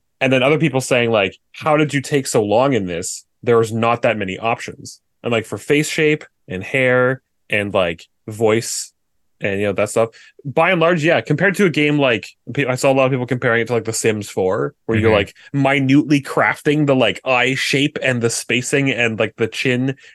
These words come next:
Speaker 1: and, like, all these very, like, specific little, um, details that you can pick. Like, it's not a Bethesda character creator, right? Like, it's
Speaker 2: Yeah.
Speaker 1: not, you're not changing up that much. Um, but I think the reason that people are spending so much time in it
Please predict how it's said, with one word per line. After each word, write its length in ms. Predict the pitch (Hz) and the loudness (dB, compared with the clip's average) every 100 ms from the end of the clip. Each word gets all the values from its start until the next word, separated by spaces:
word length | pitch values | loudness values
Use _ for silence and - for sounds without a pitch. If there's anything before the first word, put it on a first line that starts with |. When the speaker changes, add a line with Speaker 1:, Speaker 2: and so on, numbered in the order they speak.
| - | -8
Speaker 1:
and, 220 | 110 110 | -6 -2
like, 280 | 110 95 - _ _ - | 0 0 -4 _ _ -2
all 180 | 135 131 | 0 2
these 300 | 135 107 - | 2 -2 -6
very, 380 | 120 120 117 104 | 0 2 2 0
like, 140 | 101 | -2
specific 400 | - 113 117 113 | -8 -8 -4 -2
little, 420 | 107 101 95 90 _ _ _ _ | -2 -2 -2 -6 _ _ _ _
um, 420 | - 98 87 85 87 | -6 -4 -6 -10 -4
details 460 | 127 127 117 98 | -2 0 0 -2
that 60 | 98 | -4
you 100 | 101 | -8
can 180 | 104 92 | -8 -6
pick. 160 | 110 - | -8 -6
Like, 160 | 135 | -2
it's 160 | 143 151 | -2 2
not 160 | 196 180 | 2 2
a 60 | |
Bethesda 560 | 127 127 135 131 - 101 | 0 0 0 0 -2 0
character 380 | 120 110 95 90 | 2 0 -2 -10
creator, 340 | 87 78 82 | -10 -10 -10
right? 320 | 87 107 - _ - - | -4 -4 -4 _ -12 -10
Like, 120 | 95 | -10
it's 120 | 92 | -6
Speaker 2:
Yeah. 180 | 131 107 | -2 -2
Speaker 1:
not, 80 | - _ - | -2 _ -8
you're 160 | 120 | -2
not 140 | 120 101 - | -2 -2 -8
changing 280 | - 113 101 | -6 -4 -4
up 120 | 95 | -4
that 180 | 98 95 | -4 -4
much. 300 | 90 90 - - - _ _ _ - | -6 -12 -16 -20 -20 _ _ _ -4
Um, 500 | 107 104 95 87 104 _ _ _ | 0 0 -2 -6 -12 _ _ _
but 120 | 143 123 | 0 0
I 60 | |
think 340 | 123 160 165 - | 0 -2 -2 -6
the 200 | 120 123 | -2 0
reason 300 | 117 131 135 | 2 0 0
that 100 | 135 | -2
people 180 | 131 120 | -2 -2
are 40 | |
spending 260 | 113 117 107 | -2 -4 -6
so 140 | - | -6
much 180 | 107 - | -6 -8
time 280 | - 104 110 | -6 -4 -2
in 80 | 143 | 0
it 160 | 160 | -2